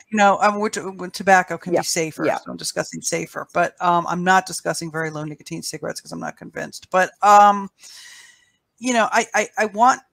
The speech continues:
Speaker 1: you know, if we're gonna, if you want something for yourself, you know, you also have to think about the person next to you, and you have to bring them along with you. It's not just about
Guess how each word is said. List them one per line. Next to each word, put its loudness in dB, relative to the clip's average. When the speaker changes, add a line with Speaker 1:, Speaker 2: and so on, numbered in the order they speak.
Speaker 1:
you -8
know, -4
if -6
we're -10
gonna, -2
if -10
you -2
want 2
something -4
for -14
yourself, -6
you -10
know, -8
you -10
also -4
have -6
to -16
think -14
about -8
the -20
person -10
next -10
to -18
you, -16
and -8
you -8
have -6
to -20
bring -14
them -12
along -12
with -16
you. -16
It's -16
not -16
just -18
about -20